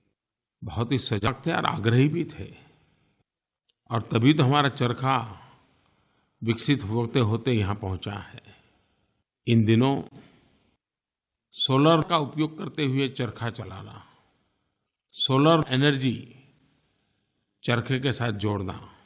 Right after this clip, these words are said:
बहुत ही सफल प्रयोग रहा है। उसके कारण मेहनत कम हुई है, उत्पादन बढ़ा है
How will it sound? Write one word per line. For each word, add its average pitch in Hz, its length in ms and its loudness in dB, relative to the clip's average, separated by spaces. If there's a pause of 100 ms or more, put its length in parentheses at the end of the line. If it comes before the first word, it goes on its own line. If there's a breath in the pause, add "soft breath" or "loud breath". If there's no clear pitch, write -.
(760)
बहुत 120 360 -2
ही 127 60 2
सफल 123 380 -4
प्रयोग 131 380 -2
रहा 123 240 -6
है। 123 300 -14 (1500)
उसके 120 300 -2
कारण 120 460 -2 (1400)
मेहनत 107 520 0
कम 135 140 0
हुई 131 300 -2
है, - 280 -6 (1200)
उत्पादन 127 640 0
बढ़ा 127 300 -2
है 143 380 -10